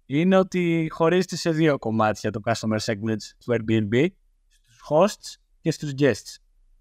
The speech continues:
Δηλαδή, σε αυτούς που νοικιάζουν και σε αυτούς που θέλουν να νοικιάσουν. Ε, και είναι πολύ ξεκάθαρο, δηλαδή, δεν νομίζω ότι χρήζει περισσότερης ανάλυσης στο συγκεκριμένο.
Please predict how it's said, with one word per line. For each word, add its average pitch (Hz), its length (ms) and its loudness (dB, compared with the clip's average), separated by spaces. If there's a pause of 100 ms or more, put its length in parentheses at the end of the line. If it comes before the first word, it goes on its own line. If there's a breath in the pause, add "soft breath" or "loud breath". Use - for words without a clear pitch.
(120)
Δηλαδή, 131 540 2 (200)
σε - 140 -6
αυτούς 139 280 -4
που 131 120 -4
νοικιάζουν 190 560 2
και 175 100 -2
σε 160 120 -2
αυτούς 175 260 -6
που 165 120 -12
θέλουν 151 540 0
να 120 160 -6
νοικιάσουν. 110 640 -2 (580)
Ε, 117 540 -2 (340)
και - 100 -4
είναι 208 100 4
πολύ 196 200 2
ξεκάθαρο, 139 640 0
δηλαδή, 147 400 0 (380)
δεν 170 420 -2
νομίζω 160 460 0
ότι 127 500 -2 (800)
χρήζει 143 380 2
περισσότερης 131 600 -2
ανάλυσης 127 560 0
στο 110 120 -10
συγκεκριμένο. 104 840 -2